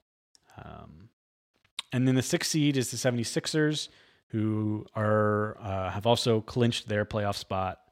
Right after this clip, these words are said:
uh, so they're not going anywhere. Um, game and a half behind the Pacers,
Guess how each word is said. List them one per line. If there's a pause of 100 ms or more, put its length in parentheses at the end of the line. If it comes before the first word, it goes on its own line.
(360)
uh,
so
they're
not
going
anywhere. (480)
Um,
game
and
a
half
behind
the
Pacers,